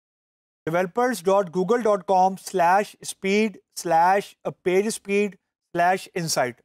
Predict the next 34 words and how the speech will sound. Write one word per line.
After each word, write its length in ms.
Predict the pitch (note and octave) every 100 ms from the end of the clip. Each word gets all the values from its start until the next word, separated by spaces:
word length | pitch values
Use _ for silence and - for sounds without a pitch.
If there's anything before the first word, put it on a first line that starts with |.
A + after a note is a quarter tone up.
| _ C#3
ये 80 | C3+
जो 240 | C#3 C#3 -
आपको 200 | C3+ -
यहाँ 140 | C3 B2+
पे 80 |
लिखा 240 | C3 B2 C3+
हुआ 60 | C3+
नजर 140 | C3
आ 100 | C3+
रहा 120 | C3+ F#3+
है, 60 | _ _ _ _ _ _ _ _ _ _ _ -
ये 140 | G3+ C4+
वेबसाइट 340 | G#3+ - A#3
आपको 200 | A3+ B3
ये 160 | A3 B3+
बताती 420 | A3 G3 E3+ G3+
है 80 | A3
कि 100 | A#3+ F3+
आपकी 420 | F3 - A3+ A#3+ F#3+ D#3
जो 120 | G3 G#3 A3+ -
वेबसाइट 540 | E3 E3 - A3 A#3+ - _ _ _ -
की 120 | A3+
स्पीड 420 | - - A3+ C4+
है, 260 | F#3 A#2+ - _ _ -
उसके 220 | F#3 B3
जो 100 | A#3+
डिफरेंट 380 | F#3 F3 A#3+ B3+
फैक्टर्स 440 | E3+ D#3 A#3+ A3+
हैं, 140 | D#3+ B2 _ _ -
how 120 | A3 G#3+
good 160 | C#4+ C4+
or 80 | A3
bad 300 | G3 G#3+ G#3
your 180 | G3+